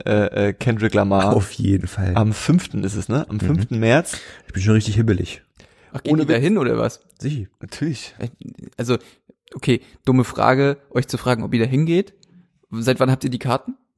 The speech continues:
Speaker 1: Seit zwei Minuten, nachdem man sie kaufen konnte online.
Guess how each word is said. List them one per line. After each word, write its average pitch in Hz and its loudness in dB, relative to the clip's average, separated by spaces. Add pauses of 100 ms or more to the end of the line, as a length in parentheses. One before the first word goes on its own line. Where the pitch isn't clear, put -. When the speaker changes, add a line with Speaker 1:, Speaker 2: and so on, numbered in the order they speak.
(280)
Speaker 1:
Seit - -4 (520)
zwei 117 2
Minuten, 120 0
nachdem 110 0
man 107 2
sie 104 -2
kaufen 107 2
konnte 95 -2
online. 90 -4